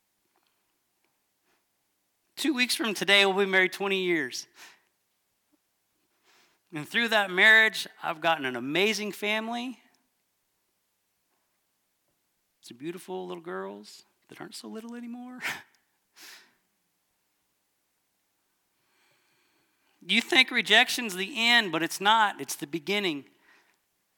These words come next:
Don't let rejection cause you to lose your faith. Always keep your faith and pray for God's will to be done in your life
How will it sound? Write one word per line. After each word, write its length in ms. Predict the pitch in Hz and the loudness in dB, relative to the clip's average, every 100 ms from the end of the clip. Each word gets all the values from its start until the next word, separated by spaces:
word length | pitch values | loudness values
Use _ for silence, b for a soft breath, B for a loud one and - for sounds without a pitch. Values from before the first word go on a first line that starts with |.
| _ _ _ _ _ _ _ _ _ _ _ _ _ _ - _ | _ _ _ _ _ _ _ _ _ _ _ _ _ _ -20 _
Don't 200 | 151 170 | -4 4
let 160 | 208 190 | 4 4
rejection 560 | 175 175 202 - 180 | 2 4 4 2 -6
cause 420 | - 196 214 196 | 4 6 6 4
you 340 | 139 143 139 143 B B | -2 -6 -6 -8 B B
to 100 | 175 | -2
lose 220 | 165 170 | 0 0
your 80 | 151 | -2
faith. 500 | - 160 135 113 - - _ _ _ _ _ _ _ - | 0 0 2 -2 -8 -20 _ _ _ _ _ _ _ -4
Always 360 | 139 151 170 | 0 2 0
keep 260 | - 175 - | -2 -6 -4
your 80 | 185 | -8
faith 640 | - 180 170 170 - - _ _ _ _ _ _ _ | 0 2 2 0 -6 -20 _ _ _ _ _ _ _
and 100 | - | -12
pray 200 | 151 175 | -4 -2
for 160 | 160 160 | 0 0
God's 260 | 165 165 139 | 2 0 0
will 160 | 165 | -4
to 80 | 151 | -2
be 100 | 139 | -6
done 220 | 139 156 | -4 -4
in 80 | 151 | -4
your 140 | 127 | -8
life 480 | 110 113 120 139 - | -10 -12 -14 -18 -20